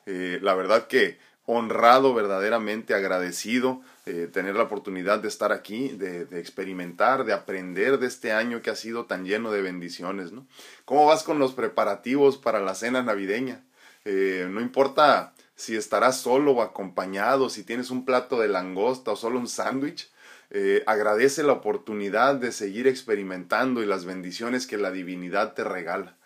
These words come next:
<sighs> Haz de tu cena de Navidad algo muy, muy especial, lleno sobre todo de gratitud.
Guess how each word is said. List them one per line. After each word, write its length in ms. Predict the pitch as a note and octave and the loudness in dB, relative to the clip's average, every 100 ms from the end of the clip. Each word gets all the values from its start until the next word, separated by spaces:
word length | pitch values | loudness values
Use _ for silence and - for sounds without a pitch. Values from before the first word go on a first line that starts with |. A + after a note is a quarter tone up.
| - - - - - - _ _ _ | -20 -20 -20 -20 -20 -20 _ _ _
<sighs> 440 | - - - - - | -6 -4 -2 -4 -2
Haz 220 | C3 C3 | 2 4
de 100 | C#3+ | 2
tu 160 | C#3+ A#2 | 2 -2
cena 500 | - C#3+ D3+ F3+ - | 2 2 2 -4 -6
de 160 | A2 G#2+ | -4 -2
Navidad 540 | G#2 G#2 G2+ B2+ B2+ | -2 0 4 4 4
algo 300 | B2 B2+ A#2+ | 0 2 0
muy, 640 | A2 A2+ C3 C#3+ C3+ B2 - | -2 2 6 8 8 4 -6
muy 320 | G2 A#2 B2+ | -10 -2 2
especial, 680 | C3 B2+ G2+ - A2+ A#2 B2 _ - _ | 2 0 -8 -6 -2 -2 -4 _ -20 _
lleno 400 | G2 G#2 A#2+ C3 | -6 0 2 2
sobre 260 | B2+ G#2+ G2 | 0 -2 -2
todo 300 | F#2 A#2 A#2 | 0 0 2
de 100 | G#2+ | 2
gratitud. 560 | F#2 F2 E2+ D#2 E2 | 0 -4 -10 -16 -16